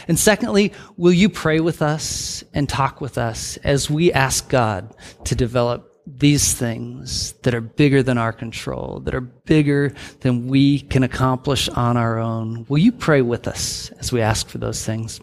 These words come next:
We're gonna close out. Let's pray together. Father God, we thank you for this time.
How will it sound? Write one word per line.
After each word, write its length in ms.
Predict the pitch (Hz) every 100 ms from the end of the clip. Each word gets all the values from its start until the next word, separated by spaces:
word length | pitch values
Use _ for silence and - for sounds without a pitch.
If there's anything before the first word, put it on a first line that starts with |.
| _ -
We're 140 | 147
gonna 60 | -
close 260 | 147 123
out. 160 | 127 117
Let's 180 | 117 -
pray 240 | - 110
together. 380 | 110 110 110 107
Father 760 | - - - - - 175 175 175
God, 280 | 156 151
we 80 | 143
thank 320 | - 160 156
you 60 | 165
for 100 | 160
this 160 | 147 -
time. 320 | 117 101